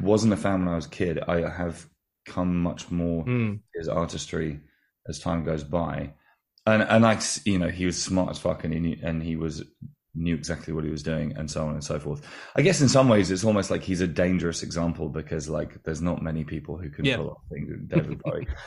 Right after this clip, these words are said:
Speaker 1: And to be blunt, I don't think Mark Bolan pulled it off, to pick an obvious example.
Speaker 2: <laughs>
Speaker 1: You know, um, and, uh, it's just kinda like, you know,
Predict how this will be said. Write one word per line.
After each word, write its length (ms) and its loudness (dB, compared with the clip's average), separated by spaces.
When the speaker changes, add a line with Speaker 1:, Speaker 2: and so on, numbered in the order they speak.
Speaker 1:
And 140 2
to 60 0
be 120 6
blunt, 380 2
I 120 0
don't 320 2
think 220 -4
Mark 280 -2
Bolan 400 -4
pulled 240 -6
it 80 -6
off, 220 -10
to 100 -10
pick 200 -6
an 140 -2
obvious 260 -6
example. 500 -8
Speaker 2:
<laughs> 260 -20
Speaker 1:
You 120 4
know, 260 4
um, 340 6
and, 320 6
uh, 420 4
it's 240 0
just 180 2
kinda 200 4
like, 360 0
you 120 2
know, 140 0